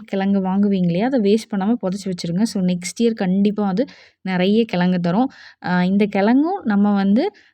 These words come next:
அதை வந்து வேக வச்சு, கட் பண்ணி, வெயில்ல காய வச்சு இடிச்சோம் அப்படின்னா, நமக்கு வந்து கெமிக்கல் கலக்காத மஞ்சள் பொடி வந்து ரெடி. அதை நம்ம சமையலுக்கும் நம்ம வந்து யூஸ் பண்ணிக்கலாம்.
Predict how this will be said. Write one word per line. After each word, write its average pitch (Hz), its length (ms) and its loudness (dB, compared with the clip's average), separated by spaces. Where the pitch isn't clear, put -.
அதை 185 240 -2
வந்து 196 220 2
வேக 196 340 2
வச்சு, 190 340 -4
கட் 180 300 -8
பண்ணி, 214 300 -2
வெயில்ல 202 360 2
காய 190 200 0
வச்சு 180 220 -2
இடிச்சோம் 185 300 0
அப்படின்னா, 185 260 2
நமக்கு 185 280 0
வந்து 202 200 0
கெமிக்கல் 202 500 0
கலக்காத 180 520 -4
மஞ்சள் 202 380 2
பொடி 190 160 0
வந்து 190 220 2
ரெடி. 190 240 2
அதை 185 180 -2
நம்ம 185 240 2
சமையலுக்கும் 226 580 2
நம்ம 185 160 2
வந்து 180 200 2
யூஸ் 180 260 0
பண்ணிக்கலாம். 170 500 -4